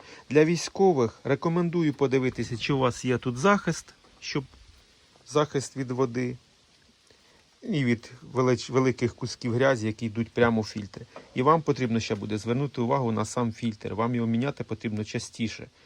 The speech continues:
Так як, якщо попереду їде одна машина, піднімає пиляку, а друга машина їде за нею, то цей забивається фільтр досить швидко. І вам потрібно ще звернути увагу і на сам фільтр.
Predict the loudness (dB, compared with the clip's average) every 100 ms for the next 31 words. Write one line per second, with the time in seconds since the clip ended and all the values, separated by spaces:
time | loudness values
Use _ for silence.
0 | -20 _ -6 -4 -4 -6 -6 -4 -4 -4
1 | -4 -2 0 2 0 -2 -2 -4 -6 -14
2 | _ -20 -20 _ _ -2 0 2 2 2
3 | -2 -4 -4 -4 -2 2 2 0 0 2
4 | 0 -4 -14 -14 -20 -20 _ -20 -20 0
5 | 0 2 0 2 2 0 -4 -4 -2 -2
6 | -2 0 0 0 0 -2 -4 -8 -4 -2
7 | 0 0 2 4 4 2 -4 -4 -2 -2
8 | -2 -4 -6 -2 -2 -2 -4 -12 -12 -18
9 | -20 -20 -6 0 0 0 -4 -2 -2 -4
10 | -2 -4 -2 0 -2 0 0 2 0 -2
11 | -2 -2 0 0 0 -2 -6 -6 -6 -6